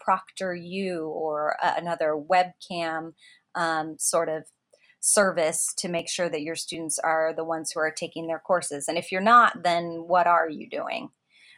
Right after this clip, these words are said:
There are vendors like ProctorU that will use the webcam, and they will have students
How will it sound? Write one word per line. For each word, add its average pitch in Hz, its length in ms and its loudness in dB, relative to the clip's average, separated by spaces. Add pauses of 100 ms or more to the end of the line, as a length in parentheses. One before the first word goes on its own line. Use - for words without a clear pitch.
(140)
There 254 300 10
are 269 500 8
vendors 202 580 6 (380)
like 202 320 6
ProctorU 185 1080 2
that 175 280 6
will 175 220 6
use 180 540 -6 (140)
the 170 320 4
webcam, 208 800 4
and 180 180 2
they 175 140 4
will 170 160 0
have 180 380 2
students 175 840 -2